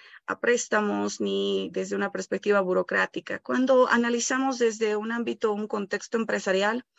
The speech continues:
en definitiva, sí, el, la inteligencia artificial,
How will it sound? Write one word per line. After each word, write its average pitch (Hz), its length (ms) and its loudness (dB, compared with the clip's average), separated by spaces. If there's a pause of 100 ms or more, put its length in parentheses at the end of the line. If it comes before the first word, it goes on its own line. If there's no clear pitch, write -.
(440)
en 208 140 0
definitiva, 233 720 -2
sí, - 600 -4
el, 208 440 2
la 202 100 6
inteligencia 208 560 0
artificial, 226 720 0